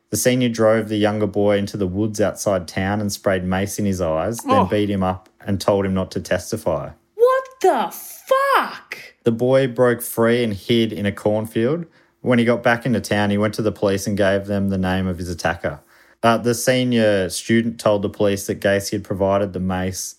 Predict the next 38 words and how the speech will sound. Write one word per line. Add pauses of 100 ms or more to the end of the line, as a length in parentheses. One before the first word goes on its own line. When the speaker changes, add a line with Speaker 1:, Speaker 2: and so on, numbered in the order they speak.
(100)
Speaker 1:
and
had
promised
to
pay
off
his
car
loan. (460)
Gacy
pleaded
guilty
to
sodomy, (640)
and
he
expected
to
receive
probation
and
to
be
allowed
to
move
back
to
Illinois.
Instead,
he
got
ten
years (440)
at
the (100)
Iowa
State